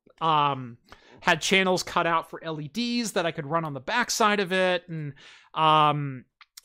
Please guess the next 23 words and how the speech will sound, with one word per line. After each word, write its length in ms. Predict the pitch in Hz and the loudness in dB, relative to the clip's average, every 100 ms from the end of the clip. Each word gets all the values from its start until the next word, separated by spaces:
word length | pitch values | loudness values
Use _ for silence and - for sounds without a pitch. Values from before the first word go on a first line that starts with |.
| - 156 | -12 0
was, 420 | 165 165 - 160 | 4 4 2 -4
was 180 | 151 190 | -4 0
working 220 | 208 208 | 2 2
on 80 | 185 | 0
a 20 | |
couple, 320 | 214 196 185 | 0 0 2
like, 320 | 170 156 - - | 2 -2 -6 -8
extra 280 | 165 - | -6 -4
things. 400 | 170 165 160 151 - - - - _ - | -4 -4 -4 -8 -12 -20 -20 -20 _ 2
Uh, 240 | 185 180 175 | 4 6 4
well, 100 | 190 | 2
a 60 | |
couple 200 | 190 254 | 2 0
weeks 200 | 240 214 | 0 -2
ago, 100 | 180 | 0
I 80 | 175 | 0
decided 360 | 151 - 165 170 | 0 0 0 2
I'm 80 | 208 | 0
gonna 120 | 262 | 0
go 120 | 202 | 0
ahead 200 | 196 180 | 0 -2
and, 120 | 165 | -4
like, 300 | 147 139 - | -4 -4 -8